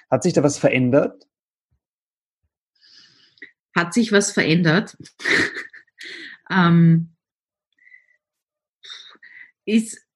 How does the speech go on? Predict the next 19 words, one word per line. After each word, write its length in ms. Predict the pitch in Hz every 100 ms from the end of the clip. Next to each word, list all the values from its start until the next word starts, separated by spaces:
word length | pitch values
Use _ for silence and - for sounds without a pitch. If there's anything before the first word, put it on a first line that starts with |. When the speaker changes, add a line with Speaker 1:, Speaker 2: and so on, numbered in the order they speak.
| -
Speaker 2:
ist 380 | 220 - - 170
schwierig 540 | 196 240 262 240 -
zu 160 | - 214
sagen, 840 | - 160 131 151 247 269 285 233
weil 260 | 143 147 214
ich 120 | 226
natürlich 440 | 214 208 208 220
auch 160 | 156 247
in 100 | 226
meiner 220 | 180 202
Bubble 360 | - - 208 214
immer 160 | 220
nur 120 | 220 226
dieselben 460 | 269 240 208 269
Marketinganfragen 1040 | 247 - 226 254 220 208 - - - - 311
<laughs> 20 |
bekomme. 640 | 285 - 202 208 190 254 -
Speaker 1:
Ja. 220 | 151 143
Speaker 2:
Und 200 | 226 226